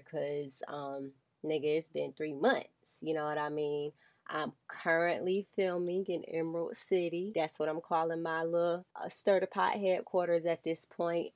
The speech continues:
Um, let's see. What the fuck has been up? Okay, first things first. I'm the realest. All right, second thing second. Bruh, y'all will not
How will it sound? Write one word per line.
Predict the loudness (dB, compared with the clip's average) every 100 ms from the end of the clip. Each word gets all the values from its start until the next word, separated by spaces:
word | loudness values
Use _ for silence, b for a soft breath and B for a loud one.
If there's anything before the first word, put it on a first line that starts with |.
| _
Um, | 4 6 6 2 0 -6 -12 -16 0
let's | 0 2
see. | -2 0 0 0 0 -4 -2
What | 2 2
the | 2
fuck | 0 4 4 4 -2
has | -2 -2 0
been | 0 2
up? | 2 0 0
Okay, | 4 4 6
first | 8 8 8 6
things | 8 8 4 -6 -16 4
first. | 4 4 -6 -14 -14 -16 _ _ _ -6
I'm | -2
the | 0
realest. | 2 0 -2 -10 -4
All | -2
right, | 0 -2
second | 4 4 6 2
thing | 2 2
second. | 2 0 0 0 -8 -10 _ _ _ -4
Bruh, | 2 4 4 2
y'all | 2 4 4
will | 2
not | 2 2 4 4 2 -2 -14